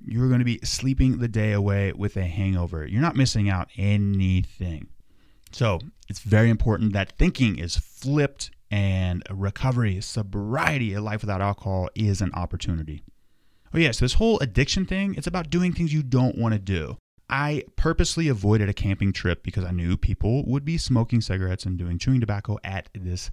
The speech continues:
camping trip. Of course I wanted to go on this camping trip, but my goals do not coalesce.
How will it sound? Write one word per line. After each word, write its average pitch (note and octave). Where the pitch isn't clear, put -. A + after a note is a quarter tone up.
camping G#2+
trip. -
Of -
course F3
I B2+
wanted A#2
to G#2
go G2
on F#2
this F2+
camping F#2
trip, -
but D#3+
my G#2+
goals C#3
do E3
not C#3
coalesce. C3+